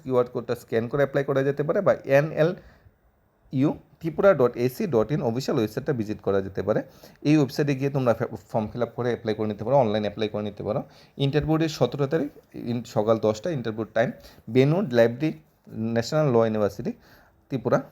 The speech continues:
নারা-, নারায়ণপুর বাজার, আগরতলা। অর্থাৎ ন্যাশনাল ল ইউনিভার্সিটি as a library intern পোস্টের জন্য যদি অ্যাপ্লাই করতে চাও, অবশ্যই ন্যাশনাল ল ইউনিভার্সিটি অফিসিয়াল ওয়েবসাইট ভিজিট করতে পারো, সেখানে সমস্ত কিছু বিস্তারিত দেওয়া আছে। নেক্সট নোটিফিকেশন বেরিয়েছে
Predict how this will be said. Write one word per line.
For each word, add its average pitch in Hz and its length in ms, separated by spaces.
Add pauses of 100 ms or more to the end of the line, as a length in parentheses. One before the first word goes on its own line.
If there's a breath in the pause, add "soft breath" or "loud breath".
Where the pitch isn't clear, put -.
(100)
নারা-, 110 480 (380)
নারায়ণপুর 107 520 (140)
বাজার, 104 260 (160)
আগরতলা। 120 400 (340 loud breath)
অর্থাৎ 180 220
ন্যাশনাল 170 340
ল 160 80
ইউনিভার্সিটি 175 420
as 180 80
a 165 80
library 135 400
intern 156 180
পোস্টের 151 280
জন্য 151 200
যদি 151 120
অ্যাপ্লাই 135 280
করতে 135 280
চাও, 160 140
অবশ্যই 131 440 (440 soft breath)
ন্যাশনাল 135 380
ল 127 40
ইউনিভার্সিটি 123 400
অফিসিয়াল 127 300
ওয়েবসাইট 131 260
ভিজিট 107 200
করতে 110 220
পারো, - 100
সেখানে 113 300
সমস্ত 110 440
কিছু 110 240
বিস্তারিত 95 560 (420 loud breath)
দেওয়া 196 240
আছে। 95 240 (320)
নেক্সট 143 320
নোটিফিকেশন 185 440
বেরিয়েছে 147 420